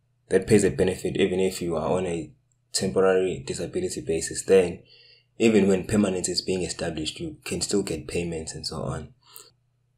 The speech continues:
It's quite important for you to understand those differences, and it's so hard for you to know that even when they're still establishing, um, permanence on a disability, you still have to pay for your premiums. So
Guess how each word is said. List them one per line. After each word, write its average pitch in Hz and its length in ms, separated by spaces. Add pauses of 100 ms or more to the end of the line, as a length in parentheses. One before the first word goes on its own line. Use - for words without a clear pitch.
(440)
It's 95 120
quite 107 160
important 92 480
for 85 120
you 85 180
to 78 380
understand 90 500
those 87 120
differences, 82 540
and - 360 (960)
it's - 180
so 113 180
hard 87 540 (180)
for 98 180
you 95 120
to 92 140
know 90 220
that 82 280 (180)
even 107 280
when 98 140
they're 87 160
still 107 280
establishing, 87 800 (160)
um, 78 260
permanence 90 400
on 92 60
a 85 80
disability, 82 800
you - 100
still 104 340
have 90 340
to - 160
pay 90 220
for 85 160
your 82 160
premiums. 80 640 (640)
So 90 920